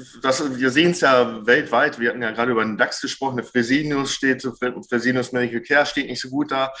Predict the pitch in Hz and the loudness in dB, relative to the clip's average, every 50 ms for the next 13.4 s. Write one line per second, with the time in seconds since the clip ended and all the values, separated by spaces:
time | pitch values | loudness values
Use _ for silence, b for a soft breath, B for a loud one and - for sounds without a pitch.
0 | B B B - 127 123 117 131 135 143 135 131 131 127 127 123 - - 135 127 | B B B -4 -2 0 2 2 0 0 2 2 2 2 2 0 -4 -6 -4 0
1 | 131 127 123 120 120 120 B B B B - 120 117 117 117 113 110 117 117 117 | 2 2 4 4 2 0 B B B B -6 -2 0 2 2 2 0 -2 -4 -4
2 | 113 107 110 110 113 - - 170 165 - - - - 175 - 185 185 185 185 185 | -4 -4 -4 -4 -4 -2 2 2 2 2 2 2 2 2 4 4 2 2 2 2
3 | 185 185 180 156 120 143 143 147 143 131 - 131 - - 135 151 156 160 151 147 | 0 0 0 -2 -2 -2 -4 -4 -6 -6 -4 -6 -4 -2 -2 -2 0 0 0 0
4 | 139 - 147 143 143 143 139 147 139 139 139 139 139 - - - - - - 143 | 0 -2 -2 -2 -2 -2 0 0 0 0 0 -2 -6 -6 -8 -10 -10 -10 -8 -6
5 | 139 135 135 131 127 - - 123 127 127 127 143 175 180 175 170 165 160 139 131 | -2 -2 0 -2 -2 -2 -2 -2 -2 0 0 2 2 4 4 4 2 0 0 -2
6 | 131 127 139 123 - 131 120 123 135 131 - 123 117 - 147 147 135 127 - - | -4 -4 -4 -6 -4 -4 -2 -2 -4 -4 -6 -10 -6 -4 -4 -4 -4 -6 -6 -8
7 | 135 127 - 131 131 127 127 123 127 120 127 131 131 131 - - 127 120 117 120 | -8 -6 -6 -6 -2 -2 0 0 -2 0 2 2 2 0 -2 -6 -4 -2 0 0
8 | 120 - - 147 - - 151 135 127 139 139 143 143 - 135 131 131 120 - 131 | -2 -2 -2 -4 -2 0 -2 0 2 0 0 0 -2 -2 -2 2 2 4 4 2
9 | 131 135 127 127 123 - - 147 147 147 - - - - - - - - - - | 2 0 -2 -4 -4 0 0 0 0 0 -4 -12 -12 -12 -14 -16 -14 -14 -14 -12
10 | - - 127 131 127 131 131 127 - 131 131 127 117 - - 139 139 147 - - | -6 -2 -2 0 0 0 -2 -2 0 0 0 0 0 0 -2 -2 -2 -2 -2 0
11 | 143 139 139 139 135 - - 151 170 - 160 147 139 135 - - 135 143 143 139 | 0 2 2 0 0 -2 -2 -2 -2 0 0 0 0 -2 0 0 0 0 0 -2
12 | 139 139 131 123 123 127 127 127 127 127 120 120 120 120 120 117 - - 123 127 | -2 -4 -4 -2 -2 -2 -2 -2 0 2 2 4 4 4 2 2 2 4 4 6
13 | 143 147 - 139 143 147 143 | 6 4 2 0 -2 -2 -2